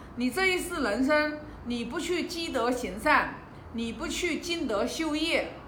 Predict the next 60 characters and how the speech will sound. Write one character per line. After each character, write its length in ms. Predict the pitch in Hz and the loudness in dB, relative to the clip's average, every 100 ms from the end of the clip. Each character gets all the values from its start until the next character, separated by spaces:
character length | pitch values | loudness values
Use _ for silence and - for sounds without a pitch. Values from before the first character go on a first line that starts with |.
| - - - | -14 -10 2
你， 540 | 262 269 277 294 - - - - | 6 6 6 2 -2 -10 -14 -4
你 180 | 277 359 | 0 6
把 220 | 339 294 | 10 10
你 120 | 262 | 8
的 140 | 214 220 | 2 0
这 120 | 277 | 2
个 300 | 254 185 - | 2 2 0
有 320 | 226 262 208 | 4 4 4
限 380 | 202 - 392 359 | -2 6 8 8
的 140 | 285 | 4
这 160 | 247 285 | 2 0
种 200 | 254 202 | 0 0
就 160 | 196 226 | -2 -4
是 80 | |
福 240 | 233 240 180 | -4 -6 4
报、 460 | 277 302 - - - - - - | 10 12 10 2 -10 -14 -16 -16
福 280 | - 240 285 | -10 -4 4
德 400 | 262 208 214 - - | 6 8 6 2 -10
享 380 | - 269 190 214 | -4 0 2 2
用 220 | 311 262 | 2 4
完 180 | 196 160 | 2 2
了 140 | 247 | 0
之 160 | 262 277 | 2 8
后， 320 | 311 262 - - - | 10 10 6 -6 -10
你 180 | - 220 | -4 -4
这 160 | 208 330 | -2 0
一 160 | 294 | 0
世 340 | 285 - 254 180 | 0 -2 -4 -2
人 200 | 185 196 | 0 0
生 220 | 240 294 | 2 2
尽 160 | 285 302 | 2 0
了 120 | 220 | 0
之 140 | 196 254 | 2 2
后， 80 | 208 | 4
然 180 | 175 | 2
后 120 | 220 233 | 0 -2
你 160 | 196 | -4
又 180 | 220 233 | -2 -2
滚 220 | 202 190 | 0 0
落 120 | 175 | 0
到 180 | 208 214 | 2 2
畜 220 | 175 277 | 2 -2
生 160 | 233 202 | -2 2
道， 280 | 208 156 - - - | 4 4 -2 -12 -12
你 100 | - | -2
又 180 | 240 269 | 2 2
滚 220 | - 262 | 2 0
落 100 | 208 | 0
到 180 | 226 214 | 2 2
恶 180 | - 302 | 4 2
鬼 200 | 220 208 | 2 2
道， 240 | 185 170 185 | 2 0 0
你 80 | 214 | -2
又 100 | 226 | -2
滚 180 | 196 | -2
落 120 | 160 185 | -4 0
到 240 | 220 185 | 2 2
地 240 | - 277 | 0 0
狱 100 | 240 | 0
道。 340 | 214 214 - | 2 2 2